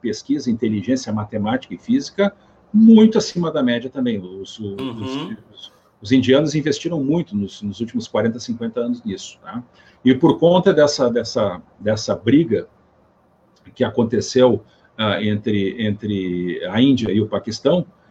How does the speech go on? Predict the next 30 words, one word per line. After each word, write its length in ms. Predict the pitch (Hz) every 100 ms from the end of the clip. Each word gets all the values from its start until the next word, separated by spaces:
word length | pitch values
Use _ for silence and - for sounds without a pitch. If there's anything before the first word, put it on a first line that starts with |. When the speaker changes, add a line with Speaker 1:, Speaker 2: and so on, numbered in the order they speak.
| _ _
Speaker 1:
eles 260 | 120 131 131
aca-, 360 | 147 151 135 113
eh, 200 | 110 107
eles 180 | 123
acabaram, 640 | 151 156 131 117 123 135 143
o 600 | 147 151 151 143 143 123
Paquistão 380 | 120 127 - 147
acabou 380 | 143 131 113 131
se 80 | -
sentindo, 600 | 127 - 135 127 113 104
ah, 960 | 113 104 101 98 95 90 90 - 95 92
estimulado 840 | 95 110 - 139 120 107 104 127 131
a 60 |
fazer 240 | - 117 135
um 60 |
programa 400 | 127 120 127 131
nuclear, 520 | 135 143 147 120 98 _ _
tá? 240 | 101 117 - _ - _ -
Mas 220 | 131 143
o, 540 | 151 139 131 123 120 123
o 160 | 117
que 120 | - 190
que 140 | 214
é, 100 | 185
o, 680 | 147 135 123 117 107 104 127
o 60 | 113
que 120 | 107
que 100 | -
aconteceu, 720 | - 180 - 147 - 113 80 -
tá? 260 | - 101